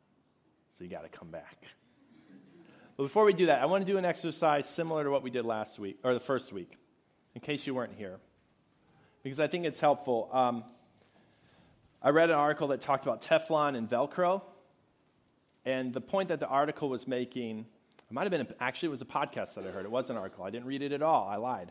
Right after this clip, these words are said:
I listened to it. The point was that negative things that happen in our life naturally attach to us like Velcro.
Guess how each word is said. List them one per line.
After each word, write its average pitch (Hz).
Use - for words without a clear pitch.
I 107
listened 135
to 107
it. -
The 156
point 214
was 180
that 147
negative 208
things 160
that 135
happen 135
in 131
our 123
life 110
naturally 131
attach 113
to 120
us -
like 95
Velcro. 87